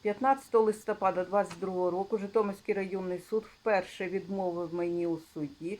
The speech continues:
чим порушив законодавство і мої права. Співробітниця канцелярії Житомирського районного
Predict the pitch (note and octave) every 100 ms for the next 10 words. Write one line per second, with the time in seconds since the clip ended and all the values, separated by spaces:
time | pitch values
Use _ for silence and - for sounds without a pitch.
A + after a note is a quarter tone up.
0 | - A3 G#3+ A#3+ B3 B3 A3 E3+ F#3 F#3
1 | F3 E3 G3+ A#3 - F3 F3 F#3 A3 F#3
2 | E3+ D#3 D#3+ - A3 G#3+ G#3 A#3+ A#3+ G3
3 | G3+ G3 G3 - G3 E3+ E3 F#3 F3+ F#3+
4 | G3+ G3+ - A3 G#3+ G#3+ G#3+ G#3